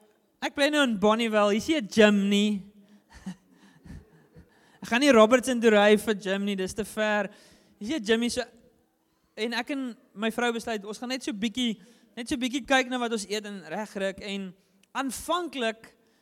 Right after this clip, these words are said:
het dit vir my erger gevoel as vas, om die waarheid te sê. En as my vrou nou vir my iets gema-, of gehelp het of iets voorberei het of gemaak het en dit lyk nou gesond,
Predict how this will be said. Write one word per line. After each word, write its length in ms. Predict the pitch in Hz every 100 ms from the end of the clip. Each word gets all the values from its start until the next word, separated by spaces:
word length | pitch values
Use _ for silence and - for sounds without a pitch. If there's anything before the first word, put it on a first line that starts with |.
| _ _ _ _ _ _ _ _ 190 _
het 140 | 202
dit 180 | 226 -
vir 80 | 220
my 260 | 247 233 - _ _
erger 380 | 247 294 285 269
gevoel 320 | 233 - 240
as 220 | 202 -
vas, 640 | - - 196 147 - - _ _
om 100 | -
die 140 | 175 160
waarheid 340 | 156 170 170
te 80 | 160
sê. 400 | - 156 147 139 _ _ _ _ _ _ _ _ _ _ _ _ _ _ _ _ _ _ _ _ _ _ _ _ _
En 80 | 208
as 140 | 208 247
my 80 | 233
vrou 200 | 269 269
nou 80 | 262
vir 120 | 240
my 60 | 247
iets 160 | 240 -
gema-, 300 | 226 196 202 202
of 80 | -
gehelp 380 | 202 185 208 226
het 100 | 202
of 80 | 180
iets 180 | 220 -
voorberei 480 | - 226 214 214 208
het 120 | 202 180
of 80 | -
gemaak 380 | 170 160 180 196
het 80 | 180
en 80 |
dit 140 | 180 175
lyk 220 | 170 202
nou 120 | 220 208
gesond, 800 | 190 - - 233 208 175 170